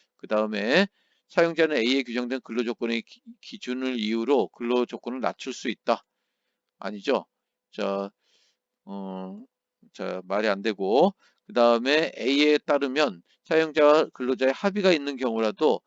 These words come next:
연장 근로는 불가능하다. 자, 사용자 근로자가 합의가 있으면은 연장 근로는 주 열두 시간 이내에서 가능하다. 이런 얘기 했습니다. 근로계약의 일부 조항이 A에 어긋나는 경우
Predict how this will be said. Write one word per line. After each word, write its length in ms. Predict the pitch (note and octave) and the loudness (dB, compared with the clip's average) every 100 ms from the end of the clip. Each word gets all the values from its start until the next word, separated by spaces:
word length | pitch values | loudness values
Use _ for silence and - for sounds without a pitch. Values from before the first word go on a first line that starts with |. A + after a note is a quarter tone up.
| _ _ | _ _
연장 340 | G#2 A2+ B2 A#2+ | -8 -4 -4 -4
근로는 460 | - G#2+ A2 D3 | -6 -4 -2 -4
불가능하다. 720 | D#3 A2+ G#2+ G#2+ G2+ F#2 A#2 - _ _ _ _ _ _ _ _ _ _ _ _ _ _ _ _ _ _ _ _ _ _ | -8 -8 -4 -4 -6 -2 -2 -4 _ _ _ _ _ _ _ _ _ _ _ _ _ _ _ _ _ _ _ _ _ _
자, 400 | B2 G#2+ G#2 G#2 _ _ _ | -2 -2 -2 -6 _ _ _
사용자 440 | - F#3 F#3 F3+ F3 C#3+ | 4 4 6 6 6 2
근로자가 460 | C#3+ C#3 C#3 C3+ C#3+ | -4 0 2 0 0
합의가 360 | A3 G3+ G3 | -4 0 2
있으면은 600 | E3 - C#3 C3 F3 A#3+ - _ _ _ | 2 0 -6 -2 0 -2 -6 _ _ _
연장 380 | A2 B2 B2+ C3+ | -6 -2 0 -2
근로는 520 | C3 A#2 A#2 D3+ G#3 G#3+ _ _ _ | -2 -2 0 0 -2 -4 _ _ _
주 440 | - C3+ C#3+ F3 - _ G#2+ | -6 -4 -2 -4 -8 _ -8
열두 240 | A2+ C3 | -8 -6
시간 220 | A#3 B3 | -6 -4
이내에서 340 | A3 G#2+ G#2 G#2 | -4 -4 -6 -8
가능하다. 540 | G#2 G3+ G3+ A#2+ A#2 _ - | -12 -8 -4 -4 -4 _ -16
이런 200 | G2+ G#2 | -12 -8
얘기 120 | G#2+ | -8
했습니다. 500 | - - G#2 C#3+ F3+ _ _ _ _ | -8 -10 0 2 2 _ _ _ _
근로계약의 880 | B2 C3 D3 C#3 B2+ B2+ B2 C3+ | -4 0 2 0 2 2 4 2
일부 340 | C3+ A#2+ A#2+ B2+ | 0 -2 -6 -6
조항이 340 | B2+ A#2 B2 | 0 0 0
A에 280 | B2 A2 C3 | 0 2 4
어긋나는 440 | B2+ A#2 A#2 A#2 | 2 0 -4 -4
경우 300 | G#2 A2 E3+ | -6 -4 -4